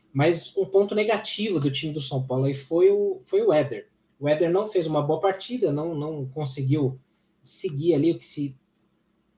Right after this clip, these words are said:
o que era preciso, né, pra, pro time. E aí, depois ali, nos dezenove minutos, ali, com o Fluminense dominando completamente a, o jogo,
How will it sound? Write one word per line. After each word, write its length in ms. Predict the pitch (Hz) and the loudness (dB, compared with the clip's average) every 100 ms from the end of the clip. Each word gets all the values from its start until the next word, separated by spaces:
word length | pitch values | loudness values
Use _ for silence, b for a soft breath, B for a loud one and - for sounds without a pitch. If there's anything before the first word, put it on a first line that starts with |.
| 175 170 - | -4 -4 -8
o 100 | 147 | -8
que 140 | 170 | -2
era 140 | 240 247 | 0 0
preciso, 640 | 190 175 - 226 247 156 | 0 -2 -6 -2 0 0
né, 180 | 160 202 | 0 0
pra, 240 | 202 147 | -2 -6
pro 240 | 135 151 135 | -4 -6 -6
time. 420 | - 190 247 247 b b b b _ | -2 0 0 -6 b b b b _
E 100 | 175 | 8
aí, 320 | 196 196 214 220 | 10 10 6 -2
depois 400 | - 190 196 185 | 0 4 4 4
ali, 440 | 165 185 180 127 _ _ | 2 2 2 -4 _ _
nos 500 | 151 156 135 - - - | -6 -4 -4 -8 -12 -4
dezenove 480 | 147 151 147 151 | 0 4 4 2
minutos, 640 | 147 139 143 180 180 139 135 | 2 2 4 4 2 0 0
ali, 220 | 139 165 | 2 0
com 160 | 175 | -2
o 20 | 165 | -2
Fluminense 580 | 180 165 156 170 - | -2 0 0 -4 -4
dominando 360 | 156 160 147 160 | -2 -2 -2 -4
completamente 720 | 151 143 151 - 143 147 139 | -6 -4 -4 -2 -4 -2 -4
a, 120 | 135 131 | -6 -4
o 120 | 139 | -4
jogo, 520 | 131 143 208 196 127 | 0 4 4 4 -4